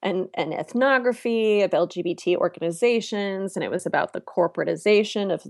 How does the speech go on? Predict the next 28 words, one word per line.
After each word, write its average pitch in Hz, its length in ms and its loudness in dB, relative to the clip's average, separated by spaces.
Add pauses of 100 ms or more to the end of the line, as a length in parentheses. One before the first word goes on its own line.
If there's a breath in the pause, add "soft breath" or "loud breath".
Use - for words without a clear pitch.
of 160 460 2
the, 165 340 2 (100)
of 170 160 -2
the 175 80 2
queer - 300 -4
movement 202 960 0
and, 156 400 0 (100)
um, 135 580 -4 (140)
and 170 160 0
the 156 60 2
co-optation 196 1300 2
of - 160 -6
diversity. 190 1000 2
And 160 200 -2
so 165 580 4 (720 loud breath)
it 269 200 8
was, 196 720 4 (100)
y-, - 300 -18 (300)
you 220 120 -2
know, 190 220 2
it 185 140 2
was 196 380 -4
an, - 160 -4 (220)
an 185 200 4
exciting 233 520 0
project 208 560 -2
in 185 80 -6
any, 180 320 -2